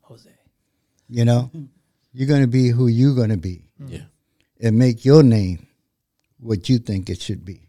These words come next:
Speaker 3: Yeah.
Speaker 2: And not worry about, "Oh, do I have to make my name more famous? Do I have to stand up to this guy?" No.
Speaker 3: No.
Speaker 1: Hmm.
Speaker 2: It's whatever
Speaker 1: I
Speaker 2: you
Speaker 1: don't,
Speaker 2: want.
Speaker 1: I don't know very many Sterlings anyway, but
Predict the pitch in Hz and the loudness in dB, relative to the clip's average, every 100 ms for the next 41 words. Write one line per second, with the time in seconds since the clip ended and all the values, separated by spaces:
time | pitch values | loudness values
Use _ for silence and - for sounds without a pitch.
0 | _ 240 _ _ 110 85 - _ _ 117 | _ -20 _ _ -20 -20 -20 _ _ -4
1 | 110 104 110 120 107 120 113 110 98 110 | -2 -2 -2 -2 0 0 0 -2 -2 -4
2 | 95 - _ _ _ _ _ _ 113 101 | -6 -10 _ _ _ _ _ _ -20 -14
3 | 85 95 101 92 107 - 101 104 95 92 | -8 -4 -2 -2 -4 -4 -4 -4 -6 -8
4 | 95 104 101 92 90 95 90 - 113 131 | -6 -4 -4 -6 -8 -12 -16 -10 -2 0
5 | 131 139 135 135 - 85 92 98 101 - | 2 2 0 -4 -4 -4 -2 -2 -4 -8
6 | 87 82 _ _ - - - 196 98 92 | -18 -18 _ _ -20 -6 -2 0 -2 -6
7 | - 90 113 113 - 117 117 104 101 76 | -14 -10 -8 -8 -4 -2 -2 -2 -2 -4
8 | 76 _ 92 85 _ 190 139 _ _ _ | -8 _ -20 -20 _ -20 -20 _ _ _
9 | _ _ _ - 107 - 113 107 113 143 | _ _ _ -6 -6 -4 -4 0 0 0
10 | 202 101 90 156 143 135 131 127 120 - | 0 0 -2 -4 -4 -4 -4 -6 -8 -8
11 | 135 127 127 135 135 127 123 127 131 | -8 -8 -6 -6 -6 -6 -10 -12 -18